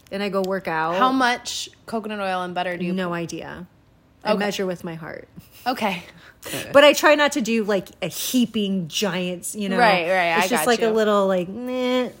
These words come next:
Speaker 1: nah," like, that much.
Speaker 2: Okay. Okay, cool. So I l-, I don't even know how honest I was last week on the podcast about, like, whether or not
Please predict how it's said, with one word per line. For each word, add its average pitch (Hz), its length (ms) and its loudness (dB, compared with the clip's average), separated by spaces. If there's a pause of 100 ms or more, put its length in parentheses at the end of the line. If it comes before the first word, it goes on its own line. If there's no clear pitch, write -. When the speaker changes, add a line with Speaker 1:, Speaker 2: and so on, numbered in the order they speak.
Speaker 1:
nah," 226 320 -4
like, 180 220 -8
that 151 220 -10
much. - 580 -16
Speaker 2:
Okay. 208 420 0 (500)
Okay, 247 360 -4 (200)
cool. 240 460 -4 (420)
So 262 800 4
I 285 380 8
l-, 247 240 -4 (100)
I 320 120 -4
don't 466 260 0 (220)
even 247 380 -2
know 214 260 2
how 214 260 -2
honest 226 440 -4
I 196 100 0
was 190 280 0
last 170 320 -4
week 233 160 -6
on 226 120 -2
the 226 60 -10
podcast 240 640 -2
about, 196 320 -2
like, 185 240 -4
whether 185 320 -2
or 185 60 -4
not 175 480 -4